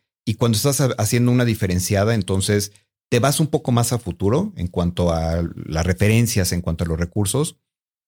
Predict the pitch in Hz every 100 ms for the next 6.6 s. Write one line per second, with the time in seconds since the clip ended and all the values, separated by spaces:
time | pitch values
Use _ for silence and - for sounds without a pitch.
0 | _ - 135 151 143 147 131 160 - _
1 | _ _ _ 113 123 135 131 147 127 110
2 | 113 107 120 113 - 107 - - 104 110
3 | 113 - 117 110 120 107 113 104 110 -
4 | 90 92 101 110 101 95 - 95 90 85
5 | - _ _ _ - 95 92 - 101 -
6 | 92 - 90 92 82